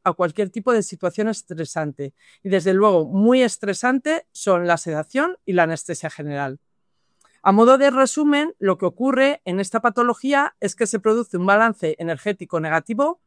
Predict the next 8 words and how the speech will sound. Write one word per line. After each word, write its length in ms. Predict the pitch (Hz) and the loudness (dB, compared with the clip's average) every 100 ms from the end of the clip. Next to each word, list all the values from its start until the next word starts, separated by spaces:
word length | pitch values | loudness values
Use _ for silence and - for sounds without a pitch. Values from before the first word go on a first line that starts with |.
| _ _ _ | _ _ _
por 120 | 202 | 2
la 120 | 185 | 2
situación 520 | 180 - 175 208 190 - | 0 -6 -4 -2 -4 -6
estresante 720 | 165 - 160 160 220 240 294 - | -12 -12 -10 -2 -2 -2 -4 -4
o 100 | 190 | -2
dolorosa. 680 | 175 165 160 160 - 135 147 _ _ | 0 -2 -2 -4 -8 -18 -18 _ _
Es 100 | - | -2
decir, 400 | 214 196 170 147 | 0 0 -4 -8